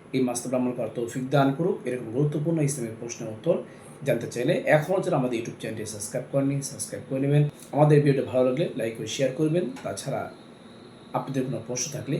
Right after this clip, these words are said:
YouTube কমেন্ট বক্সে আপনারা প্রশ্ন করতে পারেন। এর পাশাপাশি আমাদের একটি এফ কিউ এ নামে Facebook পেজও রয়েছে, সেখানে গিয়ে ফলো, লাইক দিয়ে আমাদের পাশে থাকতে পারেন। চাইলে সেখানেও কমেন্টে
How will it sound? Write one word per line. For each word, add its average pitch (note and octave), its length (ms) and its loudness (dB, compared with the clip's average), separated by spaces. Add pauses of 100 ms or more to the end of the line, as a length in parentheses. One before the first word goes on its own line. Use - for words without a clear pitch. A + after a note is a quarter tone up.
YouTube A2 260 -6
কমেন্ট G#2+ 240 -10
বক্সে A2 180 -10
আপনারা G#2 220 -14
প্রশ্ন - 180 -8 (100)
করতে D3 200 -2
পারেন। E3 160 2 (140)
এর A2+ 160 -8
পাশাপাশি A#2 520 -6 (580)
আমাদের E3 320 6
একটি F#3 200 -4 (400)
এফ E3 120 6 (240)
কিউ F#3 160 2 (120)
এ - 60 2
নামে B2 160 -2 (120)
Facebook A#2+ 320 -2
পেজও D3 300 6
রয়েছে, G#2 280 -4 (760)
সেখানে E3 280 6 (100)
গিয়ে F#3 140 2 (220)
ফলো, C3 220 4 (100)
লাইক G#2+ 220 -2
দিয়ে C#3+ 140 4 (160)
আমাদের A2 320 -4
পাশে G#2+ 200 -12
থাকতে - 240 -6
পারেন। C#3+ 260 0
চাইলে G#2+ 180 -6 (100)
সেখানেও A#2 360 -8
কমেন্টে A2 300 -6